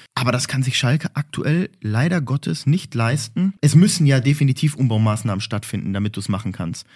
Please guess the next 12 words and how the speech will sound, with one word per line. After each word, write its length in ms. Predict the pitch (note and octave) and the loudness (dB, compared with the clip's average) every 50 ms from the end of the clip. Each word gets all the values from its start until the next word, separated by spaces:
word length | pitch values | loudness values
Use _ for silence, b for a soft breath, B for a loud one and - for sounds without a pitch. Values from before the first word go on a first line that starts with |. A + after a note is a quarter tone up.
| b b | b b
Klar 220 | - - D#3+ E3+ | 0 2 2 4
hast 180 | F3 F3+ F3 F3 | 2 0 0 -2
du 60 | D#3 | -2
irgendwo 320 | - C3+ D#3 D#3+ D3 D3 C3+ | 0 0 2 2 2 2 2
Gegebenheiten, 480 | C3 A#2 A2+ C3 D3 F3+ F#3+ F3 C#3 | 0 0 2 2 2 2 2 2 2
aber 80 | C#3+ C#3+ | 0 0
es 100 | C#3+ C#3+ | 4 6
muss 300 | D3 D3+ F#3 G#3 - - | 6 6 6 4 0 -6
trotzdem 360 | - - D#3 D3+ - E3 D3+ | -6 -6 -6 -4 0 0 0
Geld 220 | C3+ C#3 C#3 C3 | 2 2 0 0
reingesteckt 580 | B2 B2+ B2+ C3+ B2+ B2 - - A2+ G#2+ A2+ - | 0 0 0 0 0 -2 -2 -4 -6 -6 -6 -8
werden. 360 | G#2+ G2 F#2+ F#2+ F#2 G2 - | -6 -6 -4 -6 -8 -10 -12